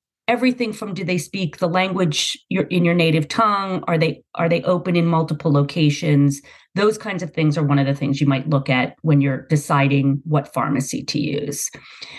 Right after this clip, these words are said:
Um, I do think the relationship with the practice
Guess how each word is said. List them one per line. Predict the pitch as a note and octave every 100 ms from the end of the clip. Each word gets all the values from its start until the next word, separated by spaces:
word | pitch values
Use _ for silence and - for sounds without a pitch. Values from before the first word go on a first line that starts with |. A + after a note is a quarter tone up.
| -
Um, | - B3 D4+
I |
do | B3 D#4 F4+
think | F#4 F4 D4+
the | C4+
relationship | A3+ G#3+ G3 F#3 G#3 E3 G3 D#3+
with | D#3+ F3 -
the | -
practice | - - D#3+ D#3 - A#3+ C4 D4+ D4 -